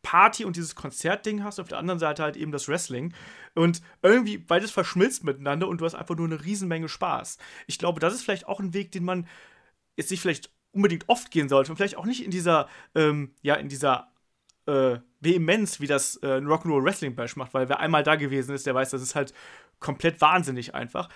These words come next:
Aber ich glaube, dass man gerade auch sowas wie Musik und Wrestling viel besser zusammenpacken könnte, als man's bis jetzt geschafft hat. Und da meine ich jetzt auch sowas wie, äh, hier, wo,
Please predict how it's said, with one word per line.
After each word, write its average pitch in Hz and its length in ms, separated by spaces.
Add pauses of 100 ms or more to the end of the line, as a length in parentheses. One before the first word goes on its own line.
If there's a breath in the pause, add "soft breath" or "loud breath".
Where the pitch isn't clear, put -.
(180 loud breath)
Aber 170 140
ich 170 100
glaube, 240 240
dass 190 140
man 165 260 (200 loud breath)
gerade 202 180
auch - 60
sowas 180 280
wie 170 100
Musik 170 720
und 208 320
Wrestling 135 580 (260)
viel 240 260
besser 196 320
zusammenpacken 180 600
könnte, 175 440
als - 440
man's 156 260
bis - 140
jetzt 165 180
geschafft - 340
hat. 120 120
Und 131 100
da 131 80
meine 139 220
ich - 60
jetzt - 200
auch - 120
sowas 147 280
wie, 143 200 (340 loud breath)
äh, 143 80
hier, 139 360
wo, 131 160